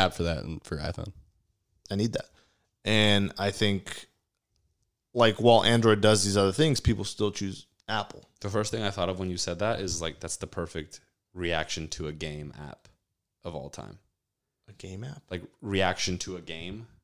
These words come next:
Speaker 3: Like,
Speaker 2: Yeah, well, that, that's what I wanted
Speaker 3: taking
Speaker 2: it
Speaker 3: a picture
Speaker 2: for.
Speaker 3: and you're like, "Fuck!" Like, you
Speaker 2: That,
Speaker 3: see a
Speaker 2: yeah, that's what I
Speaker 3: game
Speaker 2: wanted
Speaker 3: winning
Speaker 2: it
Speaker 3: field
Speaker 2: for
Speaker 3: goal or
Speaker 2: because,
Speaker 3: something.
Speaker 2: I mean, that can help us with content stuff. But what I was gonna say is, like, Nike's, like, the,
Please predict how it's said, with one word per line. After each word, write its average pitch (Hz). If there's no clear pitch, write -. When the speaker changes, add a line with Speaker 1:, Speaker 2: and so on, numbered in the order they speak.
Speaker 3:
Like, 85
Speaker 2:
Yeah, 147
well, 120
that, 127
that's 127
what 143
I 117
wanted 131
Speaker 3:
taking 107
Speaker 2:
it -
Speaker 3:
a -
picture 98
Speaker 2:
for. 98
Speaker 3:
and 95
you're 90
like, 87
"Fuck!" 311
Like, 135
you 117
Speaker 2:
That, 135
Speaker 3:
see 117
a 107
Speaker 2:
yeah, 147
that's 117
what 127
I 113
Speaker 3:
game 110
Speaker 2:
wanted 156
Speaker 3:
winning 107
Speaker 2:
it 101
Speaker 3:
field 101
Speaker 2:
for 107
Speaker 3:
goal 101
or 98
Speaker 2:
because, 107
Speaker 3:
something. 117
Speaker 2:
I 113
mean, 98
that 107
can 104
help 107
us -
with 101
content 123
stuff. 98
But 101
what 117
I 113
was 123
gonna 139
say 101
is, 98
like, 92
Nike's, 104
like, 98
the, 92